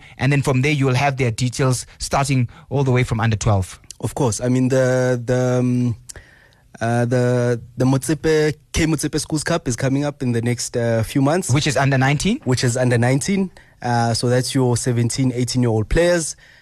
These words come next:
Speaker 2: Uh, we're starting with the registration for that. Uh, I think the association will be having a workshop on the third or fourth of May, if I'm not mistaken.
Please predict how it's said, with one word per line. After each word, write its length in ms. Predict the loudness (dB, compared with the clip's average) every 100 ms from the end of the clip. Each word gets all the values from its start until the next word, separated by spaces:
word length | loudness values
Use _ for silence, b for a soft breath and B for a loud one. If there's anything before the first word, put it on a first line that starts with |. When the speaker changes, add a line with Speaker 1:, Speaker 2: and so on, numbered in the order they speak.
| B -8
Speaker 2:
Uh, 160 | -2 0
we're 100 | 0
starting 340 | 0 0 0
with 120 | 0 0
the 80 |
registration 560 | -2 -4 -2 -2 0 -2
for 180 | -2 0
that. 380 | 2 0 -2 -8
Uh, 380 | -4 -2 -2 -2
I 20 |
think 240 | -2 -2
the 140 | 0 -2
association 500 | -2 -2 -2 -2 -2
will 120 | 0
be 100 | 0
having 260 | 2 2
a 60 | 2
workshop 400 | 2 0 -2 -2
on 160 | 0 0
the 320 | 2 2 0
third 260 | -2 0 0
or 80 |
fourth 240 | 0 -2 -2
of 120 | -2
May, 160 | 0 0
if 100 | 0
I'm 120 | 0
not 120 | 0
mistaken. 540 | -2 0 0 0 -2